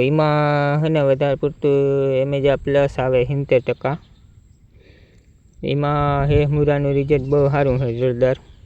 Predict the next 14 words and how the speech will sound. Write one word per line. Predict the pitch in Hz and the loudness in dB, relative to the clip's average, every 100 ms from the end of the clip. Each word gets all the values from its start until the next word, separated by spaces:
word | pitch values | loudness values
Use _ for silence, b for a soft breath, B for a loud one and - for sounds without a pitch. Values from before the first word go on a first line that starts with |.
| - - - - - B B B - - | -20 -20 -20 -18 -18 B B B -12 -8
એટલે | 127 135 | -2 0
ઈ | 139 | 0
તમે | 143 147 147 147 147 151 - | 0 0 0 0 0 -2 -6
એનો | 156 147 143 | -4 -2 0
છંટકાવ | 143 - 143 139 | -2 -2 0 2
કરી | 156 156 143 | 4 4 2
શકો. | 127 135 165 - - b b b - | 0 -2 -4 -10 -20 b b b -16
ને | - 123 | -10 -4
બાકી | 131 131 139 139 139 139 139 139 139 147 135 | -2 -2 0 2 2 2 4 4 2 -2 -4
હે | 147 147 | -2 0
મૂરું | 151 147 147 147 | 0 -2 0 -2
ઓછું | - 151 | -2 2
હોય | 147 | 2
ને | 143 | 2